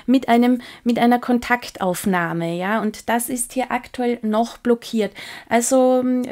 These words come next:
dürfte meine Vermutung hier auch stimmen, ja, dass hier ein Austausch noch ansteht. Das kann auch eine gleichgesinnte Person sein, ja. Man, es ge-, man kann sich hier etwas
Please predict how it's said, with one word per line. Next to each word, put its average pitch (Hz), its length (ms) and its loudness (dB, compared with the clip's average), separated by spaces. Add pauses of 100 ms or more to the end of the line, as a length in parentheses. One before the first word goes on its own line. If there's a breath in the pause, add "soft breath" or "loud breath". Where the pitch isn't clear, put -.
dürfte 311 360 0
meine 262 260 4
Vermutung 254 540 0
hier 254 280 -2
auch 226 160 -2
stimmen, 294 560 0
ja, 247 140 0
dass 247 260 -6
hier 277 220 -6
ein 240 180 0
Austausch 240 680 -4
noch 233 400 0
ansteht. 208 640 0 (320 loud breath)
Das 233 160 -4
kann 277 160 2
auch 359 140 2
eine 262 160 6
gleichgesinnte 240 1080 0
Person 226 640 2
sein, 180 280 -2
ja. 202 140 0
Man, 240 280 2 (260 loud breath)
es 233 160 -4
ge-, 285 320 0
man 254 420 4
kann 277 320 0
sich 294 220 -2
hier 294 100 0
etwas 247 460 -2